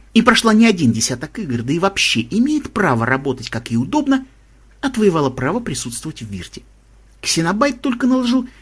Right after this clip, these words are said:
резолюцию, что никто из тестеров не станет специально прикрывать малолетнюю папарацци. Игра поддерживала командный режим прохождения, так что бета-тестеры начали игру всем скопом,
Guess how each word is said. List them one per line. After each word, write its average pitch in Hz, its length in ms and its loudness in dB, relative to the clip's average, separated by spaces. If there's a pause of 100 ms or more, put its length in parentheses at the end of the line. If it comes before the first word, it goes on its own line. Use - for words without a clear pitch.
(140)
резолюцию, 226 760 4
что - 200 -4
никто 240 360 4
из 143 180 2
тестеров 123 480 -4
не 143 60 -4
станет 175 340 -6
специально 139 600 0
прикрывать 139 680 -2 (360)
малолетнюю 131 720 2
папарацци. 123 680 -6 (1700)
Игра 165 260 2
поддерживала 226 600 2
командный 123 480 0
режим 113 280 0
прохождения, 180 540 0
так 240 160 -2
что 196 140 2
бета-тестеры 196 640 -2
начали 185 360 -4
игру 143 260 -8
всем - 240 -6
скопом, 113 460 -4